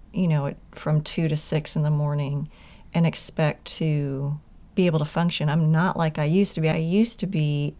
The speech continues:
a night owl who could do that and could function well for classes in the morning or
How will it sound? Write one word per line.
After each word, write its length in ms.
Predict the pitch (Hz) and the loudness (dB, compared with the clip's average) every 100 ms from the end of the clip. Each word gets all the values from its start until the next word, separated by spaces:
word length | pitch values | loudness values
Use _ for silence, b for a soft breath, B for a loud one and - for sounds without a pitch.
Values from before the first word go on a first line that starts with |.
| - | -2
a 720 | 151 147 147 143 143 143 147 - b b b b b - - | 0 0 -2 -2 -4 -4 -6 -10 b b b b b -8 2
night 300 | 156 175 160 | 4 4 2
owl 440 | 71 73 220 180 - | 0 -2 -4 -10 -6
who 100 | 185 | -6
could 300 | 156 262 285 | -2 2 2
do 160 | 185 156 | 2 0
that 300 | 147 147 - | 0 -2 -2
and 160 | 165 165 | -2 0
could 220 | - 240 | 2 0
function 440 | - 170 156 165 | 2 -2 0 0
well 200 | 151 143 | 0 0
for 140 | 147 156 | -4 -8
classes 460 | - 143 147 156 147 | -4 -4 -4 -4 -2
in 80 | |
the 60 | 143 | -2
morning 400 | 143 143 143 139 | -2 -4 -4 -6
or 220 | 139 143 | -6 -8